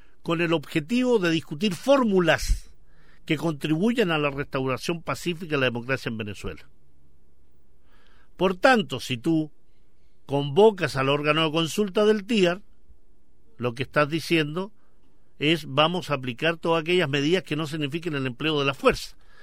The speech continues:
Pero la pregunta que surge aquí, amigos y amigas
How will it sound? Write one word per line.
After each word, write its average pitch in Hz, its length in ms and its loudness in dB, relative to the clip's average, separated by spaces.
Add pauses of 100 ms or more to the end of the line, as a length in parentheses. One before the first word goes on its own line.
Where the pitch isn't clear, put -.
(360)
Pero 240 200 6
la 247 120 4
pregunta 277 480 2
que 214 120 -2
surge 214 320 0
aquí, 151 340 -2 (720)
amigos 180 560 2
y 156 60 -2
amigas 151 540 -4